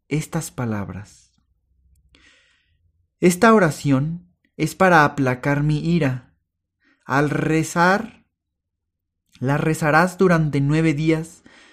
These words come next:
con un rosario común, de modo siguiente.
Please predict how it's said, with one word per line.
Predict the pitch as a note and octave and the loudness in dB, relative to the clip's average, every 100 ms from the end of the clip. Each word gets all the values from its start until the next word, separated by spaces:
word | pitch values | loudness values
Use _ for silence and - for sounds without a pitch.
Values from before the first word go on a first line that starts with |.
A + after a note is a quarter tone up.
| _ _ - | _ _ -4
con | D3 D#3 | 0 2
un | F3 | 2
rosario | G3 F3 E3+ D#3+ E3 | 2 0 0 0 -2
común, | - C3 A#2+ G#2+ G#2+ - _ _ _ _ _ _ _ _ _ | -4 -4 -2 -4 -8 -16 _ _ _ _ _ _ _ _ _
de | - C3+ | -2 0
modo | C3+ C#3 E3 E3+ | 2 4 2 0
siguiente. | F3 D3 A#2+ A#2 G#2 F#2 - - | -4 -6 -4 -2 -2 -6 -14 -20